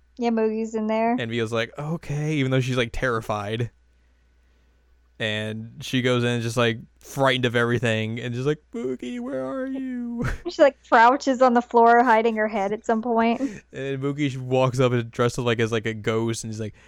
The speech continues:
Speaker 2: "Hi, Mio," <laughs> and just scares the crap out of her.
Speaker 1: Yeah, not the best idea when you know how she is.
Speaker 2: That's true.
Speaker 1: Although,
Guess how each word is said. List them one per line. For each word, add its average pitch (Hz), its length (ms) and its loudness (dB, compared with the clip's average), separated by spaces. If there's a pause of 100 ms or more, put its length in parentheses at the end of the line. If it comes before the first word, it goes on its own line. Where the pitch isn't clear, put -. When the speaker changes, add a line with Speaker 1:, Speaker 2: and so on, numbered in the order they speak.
(400)
Speaker 2:
"Hi, 233 580 -2
Mio," 196 880 4
<laughs> - 240 -4
and 151 100 -2
just 131 360 -4
scares 135 520 -4
the 131 120 -6
crap 113 400 -6
out 104 120 -8
of 113 120 -10
her. 117 280 -6 (1080)
Speaker 1:
Yeah, 226 300 4
not 403 340 6 (120)
the 427 80 4
best 262 340 6
idea 208 600 4
when 226 160 2
you 226 160 4
know 226 260 8
how 220 200 6
she 202 300 -2
is. 202 380 -2
Speaker 2:
That's - 200 -14
true. 101 360 -6 (1200)
Speaker 1:
Although, 269 400 8